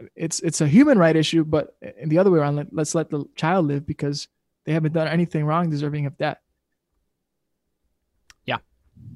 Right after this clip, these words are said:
Speaker 1: And, and that's where we stand, my friends. <laughs>
Speaker 2: <laughs>
Speaker 1: That's where we stand. Like, like, this is, this is so serious. And to be honest with you, I, I, like, functionally, I was quote unquote pro-life.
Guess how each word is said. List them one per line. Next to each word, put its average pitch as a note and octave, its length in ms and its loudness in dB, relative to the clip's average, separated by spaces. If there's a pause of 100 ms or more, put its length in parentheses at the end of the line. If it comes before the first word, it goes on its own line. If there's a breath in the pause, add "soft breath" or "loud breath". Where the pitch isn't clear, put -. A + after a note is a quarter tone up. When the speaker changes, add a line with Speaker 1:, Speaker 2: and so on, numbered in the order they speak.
(260)
Speaker 1:
And, C#3+ 200 -2
and D#3 120 0
that's F3+ 220 0
where G3 80 2
we F#3+ 100 2
stand, E3+ 300 0
my C#3+ 80 0
friends. C#3+ 420 -6
<laughs> - 60 -20 (120)
Speaker 2:
<laughs> F#3 1040 0
Speaker 1:
That's F3 220 -4
where G3+ 100 0
we G3+ 100 -2
stand. E3 360 -4
Like, D3 220 -10
like, E3+ 180 -6
this G#3 200 -2
is, G3+ 180 -2
this A#3+ 200 -2
is B3+ 100 0
so G#3+ 140 0
serious. A3 440 -2
And F3 240 -4 (800 soft breath)
to - 80 -6
be A3+ 100 0
honest C4 240 0
with A#3+ 140 -4
you, G#3+ 100 -2
I, G#3+ 360 -2
I, G#3+ 260 -2 (1000)
like, E3 300 -8 (540)
functionally, C#4 640 -4 (320)
I F3+ 80 0
was G3 420 -2 (1500)
quote G#3 180 -4
unquote F#3 220 -6
pro-life. F3+ 600 -4